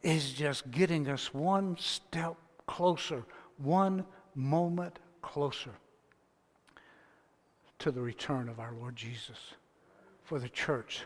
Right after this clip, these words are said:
his body, where we're gonna be caught up to meet him in the air.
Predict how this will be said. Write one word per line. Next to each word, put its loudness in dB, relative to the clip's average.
his 0
body, -6
where -4
we're 2
gonna 2
be 0
caught 8
up 0
to -2
meet 2
him 0
in 2
the -2
air. -10